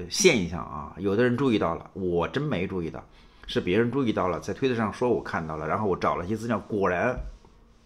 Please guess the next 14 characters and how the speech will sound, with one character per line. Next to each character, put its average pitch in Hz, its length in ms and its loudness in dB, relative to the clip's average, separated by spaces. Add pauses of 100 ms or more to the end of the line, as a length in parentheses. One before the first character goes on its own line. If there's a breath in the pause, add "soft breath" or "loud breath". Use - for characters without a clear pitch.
(720 loud breath)
一 127 80 -2
个 - 80 4
什 - 100 8
么 107 80 2
现 127 220 0
象 98 160 0
呢？ 85 140 -10 (480 loud breath)
就 170 80 -2
是 175 80 2
过 180 380 6
去 - 200 0
两 92 220 0
会 113 220 0
啊， 82 180 2